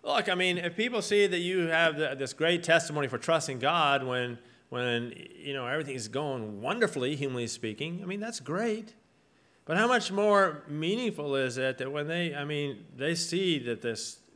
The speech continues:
there's no question about it, they're observing you, they're watching you through a time of crisis, that you're trusting God and you're,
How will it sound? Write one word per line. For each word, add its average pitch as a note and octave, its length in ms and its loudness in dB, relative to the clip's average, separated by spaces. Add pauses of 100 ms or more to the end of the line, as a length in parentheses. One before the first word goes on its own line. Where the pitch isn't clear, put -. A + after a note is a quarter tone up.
(220)
there's C3+ 140 -6
no F3+ 120 2
question E3+ 340 4
about D3 280 8
it, A#2+ 80 4
they're A#2+ 240 2
observing C3 500 4
you, A#2 140 0
they're C#3 120 0
watching C#3+ 480 0
you A#2 80 -4
through B2 200 -4
a A#2 40 -6
time B2 240 -4
of A2 100 -10
crisis, C3 360 -2
that - 80 -12
you're A2 120 -4
trusting G#2+ 360 -4
God G2 300 -6
and F#2 120 -14
you're, F#2+ 120 -14